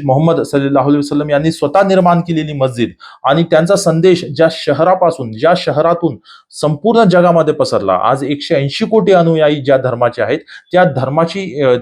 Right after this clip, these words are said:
त्या धर्माची सुरुवात ज्या शहरापासून झाली, ते शहर याची डोळे, याची देही, याची डोळा पाहण्याची संधी त्यांना द्या. त्यांना सांगा, त्यांना प्रोत्साहित करा की तुम्ही एकदा जा आणि मदिना शहर पाहून या,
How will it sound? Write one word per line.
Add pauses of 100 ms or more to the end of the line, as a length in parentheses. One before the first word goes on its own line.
त्या
धर्माची
सुरुवात
ज्या
शहरापासून
झाली,
ते
शहर
याची
डोळे,
याची
देही,
याची
डोळा
पाहण्याची
संधी
त्यांना
द्या. (340)
त्यांना
सांगा,
त्यांना
प्रोत्साहित
करा
की
तुम्ही
एकदा
जा (220)
आणि
मदिना
शहर
पाहून
या,